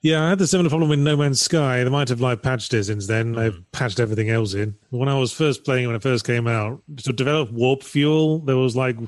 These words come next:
Speaker 1: you have to find this one thing that gets crafted into one other thing that has no other use, but be crafted into this other thing that has no other use, except that it can be crafted into warp fuel.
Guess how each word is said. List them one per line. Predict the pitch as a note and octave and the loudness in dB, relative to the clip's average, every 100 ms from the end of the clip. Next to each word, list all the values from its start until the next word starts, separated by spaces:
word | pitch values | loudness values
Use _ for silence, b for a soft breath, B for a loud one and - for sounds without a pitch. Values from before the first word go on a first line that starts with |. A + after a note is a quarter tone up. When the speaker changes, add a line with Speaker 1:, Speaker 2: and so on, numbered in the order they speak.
| B B B B B B - | B B B B B B -4
Speaker 1:
you | C3+ | -2
have | C#3 | 0
to | C#3 C3+ C3+ B2+ | 2 2 2 0
find | D3+ D3+ | -2 0
this | C3+ C3+ | 0 0
one | E3+ D#3+ | 0 0
thing | D#3+ C#3+ | 0 0
that | C#3 | 0
gets | C3+ B2 | -2 -2
crafted | - C#3 - | -4 -4 0
into | C3+ B2 | -2 0
one | A#2+ C3+ C#3 | 0 2 2
other | C#3 B2+ | 2 0
thing | A#2+ A2+ A2+ | 0 -2 -2
that | A2 | -2
has | A#2+ G#2 | -2 0
no | A#2 A#2 | 2 2
other | A2+ | 2
use, | A2+ A#2 A#2 - b b b _ | 0 0 0 -4 b b b _
but | C3+ B2+ | -4 -2
be | B2 | -2
crafted | - C3 - B2+ | -2 -4 -2 -2
into | A#2+ A#2+ | 0 0
this | A2+ | 0
other | C#3+ C3 | 0 -2
thing | G#2 A2 A2 | -2 -4 -4
that | B2+ | -4
has | A#2 A2+ | -4 -2
no | A#2 | 0
other | A2 A2 | 0 0
use, | A2 A2+ G#2 | 0 -2 -2
except | B2 - A2 | -6 -4 -4
that | A2+ | -4
it | A#2+ | -6
can | G#2+ | -6
be | A2+ | -4
crafted | A#2+ G#2 A#2 | -4 -4 -4
into | A2+ A#2 | -4 0
warp | B2 A2 | 0 0
fuel. | - G2+ F2+ | -4 -6 -8